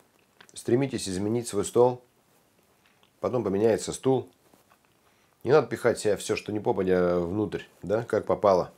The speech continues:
Небольшое внимание к вашей еде, и ваш организм потом будет кайфовать и говорить вам огромное спасибо. Вам огромное спасибо, что посмотрели этот ролик.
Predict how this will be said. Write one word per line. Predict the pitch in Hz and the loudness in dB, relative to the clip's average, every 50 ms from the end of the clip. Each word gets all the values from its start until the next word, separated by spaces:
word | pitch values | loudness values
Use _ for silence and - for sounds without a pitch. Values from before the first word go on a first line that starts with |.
| _ _ _ _ _ _ _ _ _ _ _ _ _ _ _ _ _ _ _ - | _ _ _ _ _ _ _ _ _ _ _ _ _ _ _ _ _ _ _ -6
Небольшое | 107 104 123 120 120 - 139 117 | -2 0 0 2 4 4 4 4
внимание | 110 117 131 135 127 113 101 87 | 4 4 4 4 4 4 2 0
к | - | 2
вашей | 110 117 117 113 - - 101 | 2 4 4 2 0 -4 -4
еде, | 98 95 95 95 90 98 127 156 165 - - _ _ _ _ _ _ _ _ _ _ _ _ _ _ _ _ _ _ _ _ _ _ - _ _ - - _ | -4 -4 -6 -6 -4 -4 -4 -4 -4 -8 -14 _ _ _ _ _ _ _ _ _ _ _ _ _ _ _ _ _ _ _ _ _ _ -20 _ _ -20 -14 _
и | 92 | -2
ваш | 92 101 104 104 - | 0 0 2 2 0
организм | 107 95 95 104 120 139 135 113 90 | -2 -2 0 0 0 -2 -2 -4 -4
потом | - 92 90 113 110 98 | -4 -4 -2 -2 -2 0
будет | 90 95 98 92 | 0 -2 -2 -2
кайфовать | - 90 80 - 101 104 120 120 120 | -4 -6 -4 0 4 4 4 4 2
и | 101 | 0
говорить | 95 92 90 95 101 90 - | -2 -2 -2 -2 -2 -4 -4
вам | 90 87 87 | -4 -4 -2
огромное | 87 87 104 120 123 107 87 | -2 0 0 0 0 -2 -2
спасибо. | - - 78 76 - 80 71 71 - - _ _ _ _ _ - - _ _ _ _ _ - | -4 -6 -8 -8 -6 -8 -10 -10 -12 -16 _ _ _ _ _ -20 -20 _ _ _ _ _ -4
Вам | - 104 123 131 123 | 2 2 4 4 4
огромное | 113 107 110 113 107 101 95 92 90 | 2 2 2 2 2 2 0 0 -2
спасибо, | 92 - 98 92 - 110 98 90 | -2 -6 -8 -6 -4 -4 -6 -6
что | - - | -6 -8
посмотрели | - 87 - - 104 101 110 117 104 90 | -8 -8 -2 -2 0 2 4 2 2 2
этот | 87 90 90 - | 0 -2 0 2
ролик. | 120 135 131 123 120 | 2 2 2 0 -2